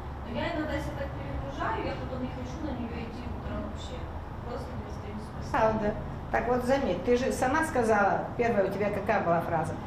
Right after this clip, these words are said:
Speaker 2: Вот мы, э, составляли план, и я поняла свою планку.
Speaker 1: Ну, чересчур оптимистично составили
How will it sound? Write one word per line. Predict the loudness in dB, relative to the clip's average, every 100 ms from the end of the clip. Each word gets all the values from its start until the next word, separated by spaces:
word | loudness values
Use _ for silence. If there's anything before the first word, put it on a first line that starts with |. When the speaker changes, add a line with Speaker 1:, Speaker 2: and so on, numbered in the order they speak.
| -6 -2
Speaker 2:
Вот | 0
мы, | 4 4 4 2 -2 -2 0
э, | 2 4 2 -2 -4 -6 -4 -2
составляли | 2 2 4 4 4 4 4 2
план, | 4 4 2 -2 -6 -6 -6 -6 -6 -6 -6 -6 -8 0
и | 2
я | 6 8 6
поняла | 4 2 4 2 2
свою | 0 0
планку. | 0 0 0 -4 -6 -8 -8 -8 -6 -8 -8 -8 -8 -8 -6 -6 -6 -4
Speaker 1:
Ну, | -2 -2 -4 -6
чересчур | -6 -6 -6 -6
оптимистично | -6 -6 -4 -4 -4 -6 -6 -6 -6 -8 -6 -6 -6 -6 -6
составили | -6 -6 -6 -6 -6